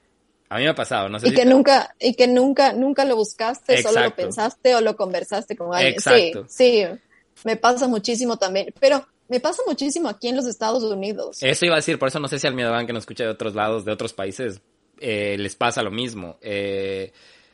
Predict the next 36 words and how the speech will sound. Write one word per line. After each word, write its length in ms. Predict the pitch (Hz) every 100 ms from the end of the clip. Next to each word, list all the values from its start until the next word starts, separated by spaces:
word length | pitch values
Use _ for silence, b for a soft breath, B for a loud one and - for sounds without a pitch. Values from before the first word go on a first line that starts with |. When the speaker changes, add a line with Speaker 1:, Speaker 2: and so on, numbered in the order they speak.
| b _
Speaker 1:
y 160 | 139 131
te 100 | 139
deja 240 | 147 170
pensando. 560 | 131 110 143 147 110 107
Y 80 |
ahorita 220 | 120 151 180
hay 100 | -
tantas, 560 | 139 139 156 131 107 -
ah, 260 | 123 127 -
un 200 | 143 147
capítulo 460 | 139 139 160 151
del, 420 | 131 117 104 101 101
de 100 | 110
la 200 | 104 104
Dark 260 | 107 123
Web 120 | 127 113
que 60 |
hablamos 280 | 107 110 120
del 120 | 107
Internet 360 | 101 101 104 110
de 60 |
las 180 | 117 95
Cosas, 460 | - 117 - 135 104
acerca 360 | 95 113 120
de 80 | 107
la 100 | 95
Alexa, 640 | 95 120 120 - 107 104 104
del 160 | 101
Hey 260 | 104 110 110
Google, 540 | 101 107 117 107 104
del 160 | 101 101
Siri, 340 | - 123 110
de 80 | 101
todas 200 | 101 110
esas 140 | 113 -
cosas, 540 | 107 - 147 107 -